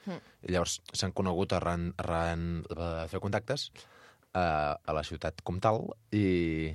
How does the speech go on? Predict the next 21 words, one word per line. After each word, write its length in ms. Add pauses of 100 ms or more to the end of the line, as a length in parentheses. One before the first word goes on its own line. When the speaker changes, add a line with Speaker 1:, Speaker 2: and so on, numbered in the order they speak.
(500)
Speaker 2:
i 80
mira, 300 (140)
eh, 120
van 160
decidir 240
formar 240
el 80
grup 160
aquest 160
de, 160 (1200)
de 160
música 540
jamaicana. 640 (680)
Em, 640 (680)
bàsicament, 400
bueno, 240
el 80
seu 100
nom 240
ve 140
de, 140